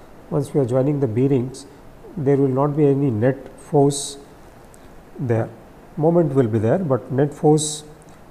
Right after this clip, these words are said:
will not be there, so they will cancel each other. So these terms will get cancelled each, to each other.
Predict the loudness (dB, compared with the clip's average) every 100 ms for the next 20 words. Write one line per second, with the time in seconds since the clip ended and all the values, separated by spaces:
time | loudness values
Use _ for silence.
0 | -18 -8 -4 -2 -2 -4 -2 -4 -4 -6
1 | -2 -2 -2 -8 -20 -14 -6 0 2 2
2 | 0 -4 -2 -6 -8 -14 -10 -8 -4 -4
3 | -4 -8 -12 -20 -20 -20 -20 -20 -20 -20
4 | -20 -20 -20 -20 -20 -6 0 0 0 -4
5 | -4 -2 -2 0 2 0 -2 0 0 -2
6 | -2 -2 -2 -2 -2 -4 -4 -6 -8 -10
7 | -20 -20 -20 -20 -10 -4 -4 -4 -6